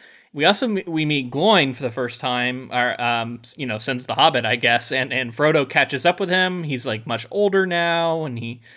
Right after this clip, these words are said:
him and, and, and, and Frodo kinda tell, talk about Bilbo and, and, you know, the old days. Uh, Gl-,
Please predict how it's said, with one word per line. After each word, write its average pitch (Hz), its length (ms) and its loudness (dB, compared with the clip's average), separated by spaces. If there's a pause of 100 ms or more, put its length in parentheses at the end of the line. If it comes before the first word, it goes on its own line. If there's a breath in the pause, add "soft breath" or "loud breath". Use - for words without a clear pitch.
(520 loud breath)
him 156 320 2
and, 139 240 -4
and, 127 260 -4
and, 120 320 -8
and 120 140 -8
Frodo 139 380 2
kinda 120 320 -2
tell, 135 280 2
talk 131 260 2
about 117 300 0
Bilbo 123 680 4
and, 113 280 -8 (500 loud breath)
and, 110 300 -6
you 117 100 -6
know, 107 340 -4 (1500)
the 135 240 -2
old 123 200 0
days. 117 500 -2
Uh, 113 320 0
Gl-, 139 280 -6